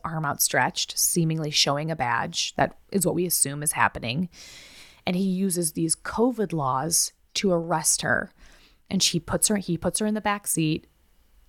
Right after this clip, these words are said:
She is handcuffed and she cannot undo her seatbelt. <sighs> Okay,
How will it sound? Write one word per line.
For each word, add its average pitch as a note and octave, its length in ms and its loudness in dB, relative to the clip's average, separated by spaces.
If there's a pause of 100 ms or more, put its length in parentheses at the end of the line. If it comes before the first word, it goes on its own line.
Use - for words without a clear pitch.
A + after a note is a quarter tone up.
(140)
She - 380 2
is D#3 160 2
handcuffed D#3+ 760 -2
and G3 100 0
she - 140 2
cannot D#3+ 360 -2
undo D3 280 0
her D3 100 -4
seatbelt. - 720 0
<sighs> - 40 -20 (4000)
Okay, F#3 180 2